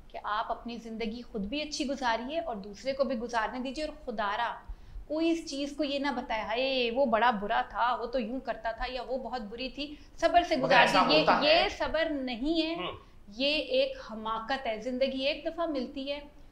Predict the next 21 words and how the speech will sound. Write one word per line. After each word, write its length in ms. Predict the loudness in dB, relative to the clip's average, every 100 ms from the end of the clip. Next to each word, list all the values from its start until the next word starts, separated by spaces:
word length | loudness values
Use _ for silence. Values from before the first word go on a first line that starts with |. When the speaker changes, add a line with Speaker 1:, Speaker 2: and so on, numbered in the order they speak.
| -16
Speaker 1:
उस 0 |
Speaker 2:
और 60 | -14
Speaker 1:
जिंदगी 300 | -4 4 6
Speaker 2:
उसमें 460 | 6 6 10 10 8
Speaker 1:
को 100 | 6
खुश 100 | 4
Speaker 2:
मुतअद्दिद 240 | 6 4
Speaker 1:
गुजार-, 360 | 4 8 8 6
Speaker 2:
शादियां 400 | 2 2 0 2
कर 160 | 4
लेनी 260 | 4 2 0
चाहिए 280 | -2 -2 2
Speaker 1:
देखिए, 320 | 2 2 2
Speaker 2:
उनको। 140 | 2
Speaker 1:
उसको 300 | -4 0 0
खुश 480 | 0 -2 -4 -4 -4
गुजारिए, 720 | -2 0 0 0 0 2 0
उसको 280 | -4 0 0
अच्छा 460 | 0 -2 -4 0 0
गुजारिए। 580 | 0 2 0 0 -4
शादी 540 | -4 -4 -2 -2 -4